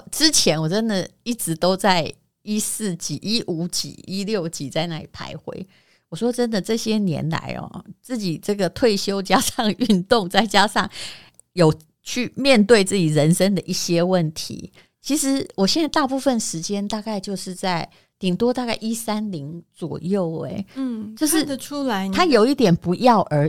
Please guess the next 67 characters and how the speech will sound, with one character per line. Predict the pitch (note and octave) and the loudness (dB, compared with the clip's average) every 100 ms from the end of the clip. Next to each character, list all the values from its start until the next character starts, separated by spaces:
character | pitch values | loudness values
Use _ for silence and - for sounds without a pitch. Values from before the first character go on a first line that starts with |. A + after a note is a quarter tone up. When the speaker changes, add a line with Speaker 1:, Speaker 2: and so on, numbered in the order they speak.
| - | 0
Speaker 1:
愈。 | G3 C3+ - | -4 -4 -8
Speaker 2:
而， | C4 | -2
而 | F#3 D#3+ | 4 4
且 | - | 2
你 | G#3+ | -4
的 | F#3+ G3 | -4 -6
能 | F#3 G3 | -6 -4
量 | A#3+ A#3 G3+ | -2 -2 -4
比 | G3 G3 | -6 -16
我 | F#3 E3+ - | -16 -16 -10
上 | - C#4 B3+ | -6 -2 0
一 | G3+ | 0
次 | - A3 | -4 -4
看 | G#3+ F#3+ | 2 4
到 | D#3+ C#3+ | 4 2
你 | G3 F#3+ | -4 -8
还 | E3 G3 | -10 -8
来 | F#3+ F#3+ | -6 -6
得 | G3 F#3+ | -6 -6
松。 | - - G3 | -6 -4 -4
Speaker 1:
嗯。 | G3 | -4
嗯。 | G#3 _ _ | -8 _ _
是， | - G3 D#3 | -4 -2 -2
是， | - B3 | -2 -2
Speaker 2:
就 | D#3 | 0
是 | A#3+ - D3+ D3+ - | -2 -2 -2 -4 -10
原 | A#3+ A#3+ | -2 0
本 | C4+ B3+ | 2 2
你 | A3+ | 0
可 | A3 | 0
能 | A3 F#3+ | -2 -2
是 | F#3+ - | -4 -2
一 | G#3 G3 | -2 -2
个 | G3 G3 | -4 -6
很 | G3+ G3 - - | -6 -8 -10 -14
积 | - A#3+ A#3+ | -6 -2 -2
极、 | - G3+ | -2 -4
很 | F#3+ G3 G#3 A3 | -4 -2 2 4
努 | A3 - | 4 0
力， | F#3+ A#3 F3 | -2 -2 4
Speaker 1:
嗯。 | F#3 F3 E3+ | 6 6 2
Speaker 2:
很， | D3 G3 G3 G3 F#3 | -6 -10 -12 -12 -8
很， | G3+ G3 G3 G#3+ - | -6 -6 -8 -12 -10
呃， | A3 G3 F#3+ D3 | -10 -10 -14 -6
Speaker 1:
很 | F3+ E3+ - | -2 -2 -2
硬， | B3 D3+ - | -4 -4 -6
嘿。 | C#3 C3+ - - - | -6 -8 -10 -20 -12
Speaker 2:
就 | - - | 2 2
是 | - - | 4 2
想 | - C4+ | 4 2
要 | B3+ C#4 - - | 2 0 -2 -6
控 | - G4+ D4 | 0 2 2
制， | A#3+ C4 | 0 -2
<laughs> | A3 | 0
把 | G#3 F#3+ | 0 0
所 | - B3 | 0 -2
有 | A#3 | -2
生 | - A#3+ | -4 -2
命 | A#3+ A#3 | 0 2
都 | G#3+ | 0
控 | A3 D#4+ A#3+ | -2 0 0
制 | B3+ G3+ | -2 -8
得 | F#3+ | -8
很 | F3 F3 E3 | -2 0 0
好 | F3 - | -2 -6
的。 | F3+ | -14
Speaker 1:
嗯， | - | -18